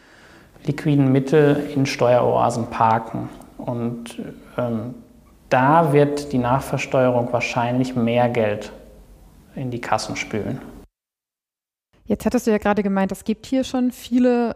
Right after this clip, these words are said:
Speaker 2: Regeln gegen Steuervermeidung. Wäre es dann überhaupt, äh, nötig gewesen, diese Mindeststeuer einzuführen?
Speaker 1: Ja, du hast vollkommen recht. Es gibt, also wie ich es auch gerade gesagt habe, es gibt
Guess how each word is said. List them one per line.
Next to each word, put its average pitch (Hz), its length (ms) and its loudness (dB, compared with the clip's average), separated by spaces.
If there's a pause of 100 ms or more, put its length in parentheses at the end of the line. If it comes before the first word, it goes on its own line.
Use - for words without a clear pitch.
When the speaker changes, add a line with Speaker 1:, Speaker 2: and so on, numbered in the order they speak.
(120)
Speaker 2:
Regeln 233 400 -2
gegen 226 240 -4
Steuervermeidung. 208 1040 -2
Wäre 185 200 -4
es 190 100 -6
dann 190 100 -6
überhaupt, 175 480 -6
äh, - 100 -10 (140)
nötig 202 400 -6
gewesen, 247 500 -2
diese 233 220 -2
Mindeststeuer 226 580 -2
einzuführen? 220 840 -4 (1300)
Speaker 1:
Ja, 156 220 4
du 202 60 4
hast 208 100 2
vollkommen 196 320 2
recht. 196 180 4
Es - 140 4
gibt, - 260 0
also 156 400 6
wie 165 40 4
ich 170 80 4
es 170 100 2
auch 160 140 2
gerade 151 200 2
gesagt 156 480 2
habe, 151 140 0
es 147 120 -4
gibt - 300 -2